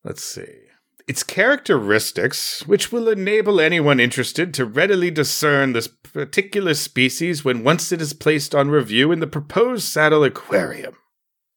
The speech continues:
In general appearance, this fish much resembles the ordinary garden, or market variety, save that it has two heads, one on either end.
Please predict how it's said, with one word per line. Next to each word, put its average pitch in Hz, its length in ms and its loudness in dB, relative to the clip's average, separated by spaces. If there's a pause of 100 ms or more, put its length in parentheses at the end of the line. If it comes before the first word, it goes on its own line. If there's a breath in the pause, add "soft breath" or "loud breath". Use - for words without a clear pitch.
(600 soft breath)
In 117 140 0
general 160 380 2
appearance, - 800 -2
this 143 180 -6
fish - 380 0
much 269 260 0
resembles 202 540 2
the 156 140 -8
ordinary 131 520 2
garden, 107 640 -2 (360)
or 98 280 2
market 95 460 0
variety, 95 760 0 (380 soft breath)
save 277 360 0
that 269 140 0
it 214 80 0
has 202 280 2
two 269 320 2
heads, 185 580 2 (400)
one 214 500 0
on 101 260 -8
either 143 540 2
end. - 440 -4